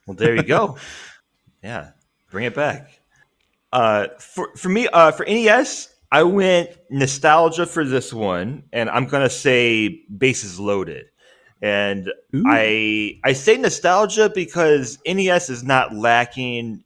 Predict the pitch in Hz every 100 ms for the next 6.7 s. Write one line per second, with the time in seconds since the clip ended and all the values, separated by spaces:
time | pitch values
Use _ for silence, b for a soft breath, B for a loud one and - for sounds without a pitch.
0 | - 107 104 92 85 - 92 - - 101
1 | 123 - 185 202 247 285 - - B B
2 | 151 143 202 208 165 139 - _ _ _
3 | - 208 220 202 156 127 - 143 147 143
4 | 156 143 135 123 - 107 117 101 - -
5 | _ _ _ - 131 139 151 180 160 156
6 | 131 123 131 123 - 123